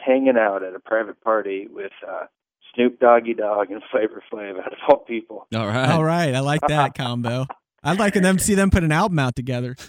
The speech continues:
Speaker 1: Yeah, and by the way, if there's ever an open bar, never, uh, treat dirty martinis like they're shooters. Just wanna throw that out there. <laughs> Um, but anyways, you could tell what kind of party it was. But I said, "Hey, Flav and Snoop," I said, "Are you guys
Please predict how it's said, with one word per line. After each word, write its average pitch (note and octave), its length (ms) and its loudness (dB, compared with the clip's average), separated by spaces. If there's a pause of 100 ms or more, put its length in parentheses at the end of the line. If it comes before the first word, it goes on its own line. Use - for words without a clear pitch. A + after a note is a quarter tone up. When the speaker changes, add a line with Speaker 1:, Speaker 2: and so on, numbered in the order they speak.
(200)
Speaker 1:
Yeah, F3+ 520 2 (120)
and F3 140 0
by F#3+ 160 2
the F#3+ 80 4
way, C#3 240 2
if D3 140 -4
there's F3+ 220 -4
ever G3+ 240 0
an C3+ 120 -4
open C#3+ 340 -2
bar, C3 420 -2
never, F3 460 -6
uh, B2 160 -10 (160)
treat C3 220 -8
dirty C3+ 240 0
martinis A#2 580 -8
like G#2+ 220 -8
they're G2+ 100 -14 (140)
shooters. G#2 260 -18 (180)
Just A2+ 200 -16
wanna G#2+ 140 -10
throw G#2+ 240 -14
that G#2+ 180 -8
out G#2+ 220 -8
there. A2 260 -2
<laughs> - 40 -12 (460)
Um, G#2+ 380 -8 (280)
but B2 160 -4 (100)
anyways, B2 400 4
you A#2+ 80 -14
could B2 160 -10
tell C#3+ 200 2
what B2+ 120 -6
kind B2+ 140 2
of - 100 -4
party B2+ 260 0
it A#2 60 -4
was. A#2 360 -4
But B2+ 200 -2
I B2+ 140 -6 (140)
said, C#3 220 2
"Hey, C#3+ 400 -4 (600)
Flav C3+ 480 10
and G2+ 140 -10 (100)
Snoop," B2+ 340 0
I G#2 220 -6
said, G#2+ 120 -4
"Are G#2+ 100 -2
you A2 100 -8
guys B2 240 -2